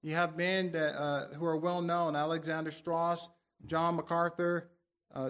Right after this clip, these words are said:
Thomas Schoo-, Schooner, or <laughs> I just butch-, butchered his name, man. <laughs> Uh, but it's, it's been much, it, it's been debated.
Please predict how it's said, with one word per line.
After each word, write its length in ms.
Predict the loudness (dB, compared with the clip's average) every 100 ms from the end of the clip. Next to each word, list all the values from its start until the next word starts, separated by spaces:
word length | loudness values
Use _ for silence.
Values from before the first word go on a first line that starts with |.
| -4
Thomas 640 | -2 -2 -2 -4 -6 -10 -14
Schoo-, 500 | -12 -6 -6 -6 -12
Schooner, 560 | -6 -4 -2 -4 -6 -14 -10
or 220 | -10 -10 _
<laughs> 180 | -8 -8 -10 -20 _ _ -12 -12 _ _ _ -20 -20 _ _ _
I 140 | -6 -2
just 280 | -2 -4 -2
butch-, 400 | -2 -2 -10 -16 -6
butchered 340 | -4 -2 -4 -6
his 140 | -8
name, 320 | -6 -4 -2
man. 200 | 0 0 -2 -8 -18 _ -2
<laughs> 120 | -2 -2 -20 _ -10 -10 -20 -14 -14 _ _ _ _ _ _ _ _ _ _ _ _ -10
Uh, 380 | -4 0 0 -4 -10 _ _ _
but 220 | 6 8
it's, 160 | 8 6
it's 200 | 2 2
been 200 | 4 4
much, 220 | 6 4
it, 240 | 4 2 4
it's 140 | 0 2
been 200 | 2 4
debated. 560 | 4 4 4 2 -2